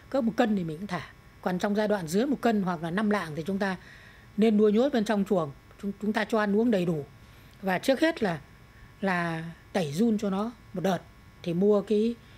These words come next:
piperazine. Thế còn nếu như ở nhà quê bà con ở Kiên Giang có thì chúng ta có thể dùng hai cái thảo dược.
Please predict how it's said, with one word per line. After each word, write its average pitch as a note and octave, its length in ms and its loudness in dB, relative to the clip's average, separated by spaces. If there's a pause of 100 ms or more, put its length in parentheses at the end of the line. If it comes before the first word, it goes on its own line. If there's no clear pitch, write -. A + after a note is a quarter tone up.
(260)
piperazine. G#3+ 720 2 (440)
Thế A3 100 -2
còn F#3+ 220 -2
nếu F3+ 200 2
như A#3 140 2
ở D#3 300 -2
nhà E3+ 200 -2
quê G#3 440 2 (500)
bà F3+ 140 0
con G#3 460 2
ở F3 100 -2
Kiên G#3+ 200 2
Giang G#3 320 0
có G#3 360 0
thì G3+ 140 -2
chúng G#3 140 -2
ta G3+ 240 0
có G#3+ 180 -4
thể E3+ 240 -4
dùng D#3+ 360 -4 (520)
hai G#3+ 320 -2
cái A#3 180 -4
thảo D#3 180 -6
dược. D#3+ 220 -2